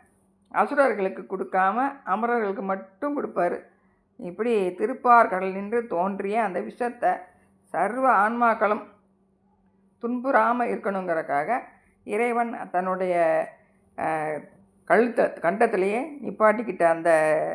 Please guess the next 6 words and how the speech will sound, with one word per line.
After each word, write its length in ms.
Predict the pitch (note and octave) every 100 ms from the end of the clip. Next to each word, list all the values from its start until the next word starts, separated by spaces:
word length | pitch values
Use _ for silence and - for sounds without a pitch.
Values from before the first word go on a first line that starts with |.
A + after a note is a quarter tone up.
| - - _ _
கோலத்துக்கு 440 | F#3 G#3 A3 F3+
தான் 360 | F3+ A3+ D4 - _ _
விஷாபகரண 1040 | - A3+ A#3 A3+ A3+ F#3 - E3+ F#3+ A3 G3+
மூர்த்தி 540 | F#3+ F#3+ - F3 - -
அப்படின்னு 320 | F3+ F3+ D#3+
சொல்லப்படுது. 540 | D3+ E3 C#3 D3+ G#3